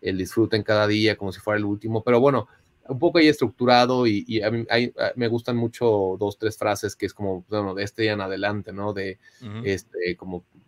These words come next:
Speaker 1: como siempre, siempre ir como a partir de hoy hacia, hacia, hacia, hacia el nuevo día, porque bueno, este, lo, lo pasado ya fue y,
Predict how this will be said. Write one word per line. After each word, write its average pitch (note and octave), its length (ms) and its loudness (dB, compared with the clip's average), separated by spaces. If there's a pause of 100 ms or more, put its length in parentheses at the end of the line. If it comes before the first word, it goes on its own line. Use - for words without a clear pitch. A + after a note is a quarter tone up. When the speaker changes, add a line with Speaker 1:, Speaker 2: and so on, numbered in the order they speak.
Speaker 1:
como F#2+ 280 -6
siempre, G#2+ 500 -2
siempre G#2 640 -2 (300)
ir G#2 260 -2
como G2 360 -4
a F#2 60 -10
partir G2 300 -4
de G#2 80 0
hoy G#2+ 420 0 (380)
hacia, F2+ 460 -6
hacia, - 360 -8
hacia, - 340 -8 (220)
hacia F#2 360 -4
el F#2 100 -6
nuevo G#2 240 -2
día, A#2 240 -2
porque G2+ 280 -10
bueno, G2 320 -8 (280)
este, F#2+ 400 -10
lo, F#2 160 -2
lo G2+ 120 -2
pasado G#2+ 320 -2
ya G#2 140 2
fue G#2+ 280 2
y, F#2+ 220 -4